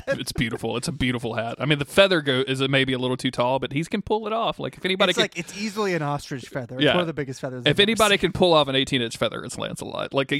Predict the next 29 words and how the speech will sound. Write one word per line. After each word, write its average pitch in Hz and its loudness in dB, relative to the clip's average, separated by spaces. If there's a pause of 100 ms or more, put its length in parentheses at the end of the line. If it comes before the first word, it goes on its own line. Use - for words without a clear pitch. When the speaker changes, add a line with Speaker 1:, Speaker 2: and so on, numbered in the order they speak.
(220)
Speaker 2:
I 151 8
couldn't. 110 -8 (100)
Like, 127 -2
Jeremy 151 2
Greer, 165 -2
Speaker 1:
I 135 2
couldn't. 131 -2
Speaker 2:
absolutely 120 -2
Speaker 1:
I 110 -2
Speaker 2:
not. 113 -6
Speaker 1:
couldn't. 139 -8
Speaker 2:
No, 127 2
no, 117 -8
no. - -10
I - -12
don't 135 0
care 160 6
what 143 2
kind 127 -4
of 117 -10
boots 127 -4
I'm 113 -4
wearing. 110 -10
That, 123 -2
it's 131 -6
not 123 0
gonna 104 -8
go. 104 -6 (840)
Uh, 117 -2